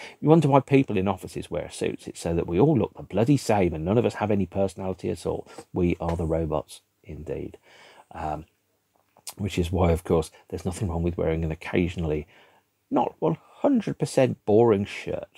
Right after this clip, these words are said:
in the office, which I have been guilty of doing from time to time. Um, but that is, uh, you know, the way in which the,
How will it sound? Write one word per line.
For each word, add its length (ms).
in 140
the 100
office, 440
which 180
I 60
have 240
been 120
guilty 380
of 80
doing 240
from 160
time 280
to 140
time. 300
Um, 180
but 140
that 220
is, 160
uh, 180
you 80
know, 240
the 220
way 180
in 100
which 260
the, 260